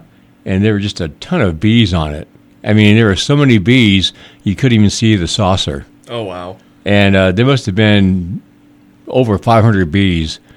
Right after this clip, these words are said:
Speaker 1: hanging around this saucer. And so I ended up putting another saucer out there,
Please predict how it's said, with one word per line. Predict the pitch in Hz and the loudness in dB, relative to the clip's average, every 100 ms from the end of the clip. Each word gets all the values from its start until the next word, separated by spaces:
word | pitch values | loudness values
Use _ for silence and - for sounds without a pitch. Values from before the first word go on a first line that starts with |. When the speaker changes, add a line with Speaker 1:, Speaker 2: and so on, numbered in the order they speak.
| _ _ | _ _
Speaker 1:
hanging | - 113 101 | 0 2 2
around | 92 90 87 87 | 2 0 0 0
this | 82 | -2
saucer. | - 90 85 - 78 78 _ _ - - _ | -4 -4 -4 -6 -10 -12 _ _ -20 -20 _
And | 98 | -6
so | 95 113 | -2 2
I | 110 | 2
ended | 120 117 | 4 2
up | - | 0
putting | 131 117 101 101 | 0 2 2 0
another | 104 101 131 165 | 0 0 2 0
saucer | - 92 82 104 90 | 0 0 0 -2 -2
out | 78 - | -4 -6
there, | 82 69 | -8 -10